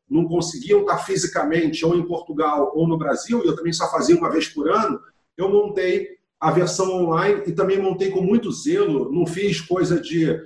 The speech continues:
não que eu tenho nada contra, mas até pelo posicionamento, et cetera, eu não fiz gravando aqui a minha tela no Zoom, eu fiz com câmera, com uma pessoa editando, tudo bonitinho,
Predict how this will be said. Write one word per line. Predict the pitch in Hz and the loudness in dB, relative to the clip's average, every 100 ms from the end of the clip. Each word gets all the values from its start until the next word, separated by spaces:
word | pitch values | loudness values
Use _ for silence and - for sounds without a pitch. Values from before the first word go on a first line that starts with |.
| - | -12
não | 127 185 220 | -4 -2 0
que | |
eu | 208 | -2
tenho | 214 202 | 0 0
nada | 202 196 | 0 -2
contra, | - 196 165 156 | 0 0 0 0
mas | 151 156 | 2 2
até | 160 | 2
pelo | 190 202 - | 0 -2 0
posicionamento, | 185 - 190 170 151 175 165 | 0 0 -4 -2 0 0 0
et | 160 | -4
cetera, | - 175 180 185 - - _ | -2 0 0 -2 -2 -8 _
eu | 160 | 2
não | 175 | 2
fiz | 160 202 - | 2 0 0
gravando | 185 165 170 180 175 165 135 - - - | 0 0 0 2 2 2 2 -2 -6 -4
aqui | 143 175 | -2 0
a | 165 | 0
minha | 170 156 | 2 2
tela | 160 170 165 | 0 0 0
no | 151 | 0
Zoom, | 110 151 190 175 | 0 0 2 2
eu | 160 | 0
fiz | 185 - | -6 -2
com | 170 131 | -2 -2
câmera, | 165 196 180 156 147 | 0 2 2 0 0
com | - | -2
uma | 165 160 | -2 0
pessoa | 160 - 180 | 0 2 2
editando, | 165 - 139 175 190 165 139 | 0 -4 -4 0 2 0 -4
tudo | 180 170 | -2 0
bonitinho, | 175 160 160 175 190 | 0 0 -4 -2 0